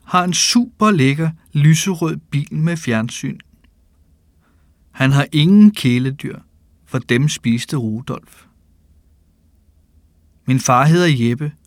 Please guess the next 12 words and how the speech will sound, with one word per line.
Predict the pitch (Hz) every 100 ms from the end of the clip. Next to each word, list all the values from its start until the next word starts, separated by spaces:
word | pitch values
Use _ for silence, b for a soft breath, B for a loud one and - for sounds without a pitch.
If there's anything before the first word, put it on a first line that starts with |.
| _ _ _ _
Han | - 127
er | 127
lille | 117 131 156 175
og | 147 151
tyk. | - 110 - - _ _ _ _ _ _ _
Han | 101 107
har | 101
langt | 101 139 - -
lyst | 147 151 -
hår | 131 135 - -
og | 135
hestehale. | 123 113 - 120 - 113 110 110